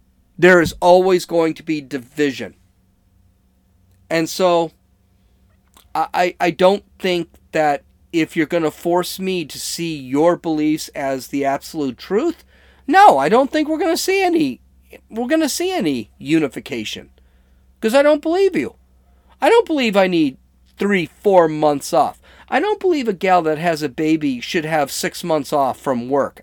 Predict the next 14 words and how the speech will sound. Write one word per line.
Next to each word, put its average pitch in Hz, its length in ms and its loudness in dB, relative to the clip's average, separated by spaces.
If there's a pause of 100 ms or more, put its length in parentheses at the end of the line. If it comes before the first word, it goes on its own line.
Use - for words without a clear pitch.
and 170 180 -2
then 151 300 -2
the 160 100 2
work 165 320 -2
has 156 200 -4
to - 60 -16
keep 135 260 -10
paying 139 340 -8
her. - 220 -20 (420)
I 302 80 -2
don't 427 160 0
believe 110 320 -6
in 85 100 -16
that. 65 240 -18